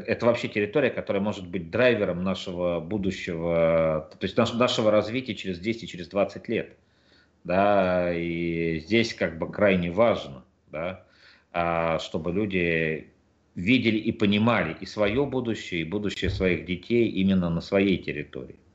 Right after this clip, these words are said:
Потому что тут ещё, знаете, есть такая ситуация, что, а, рядом Китай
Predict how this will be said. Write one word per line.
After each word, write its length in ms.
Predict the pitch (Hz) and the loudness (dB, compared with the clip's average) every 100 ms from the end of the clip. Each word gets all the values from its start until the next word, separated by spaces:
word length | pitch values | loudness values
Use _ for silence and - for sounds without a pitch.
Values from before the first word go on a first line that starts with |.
| _ _ _ _ - _ - | _ _ _ _ -20 _ -2
Потому 260 | 98 104 | 4 4
что 140 | 104 98 | 2 -2
тут 180 | 101 101 | -2 -2
ещё, 200 | - 95 | -2 -2
знаете, 320 | 104 127 98 | 0 0 0
есть 120 | 95 | -2
такая 260 | 101 - 95 | 0 2 0
ситуация, 880 | - - 113 135 135 - 95 85 80 | -2 0 4 4 0 -2 0 0 -2
что, 960 | - - 92 85 82 80 78 73 73 67 - _ _ _ - - - - _ - | -8 -10 -6 -4 -4 -2 -2 -4 -6 -12 -18 _ _ _ -20 -20 -20 -20 _ 0
а, 320 | 90 87 85 | 2 4 4
рядом 760 | 113 113 107 95 90 90 87 - | 4 4 2 0 -2 -4 -6 -8
Китай 540 | 95 - 143 139 - | -4 0 2 0 -6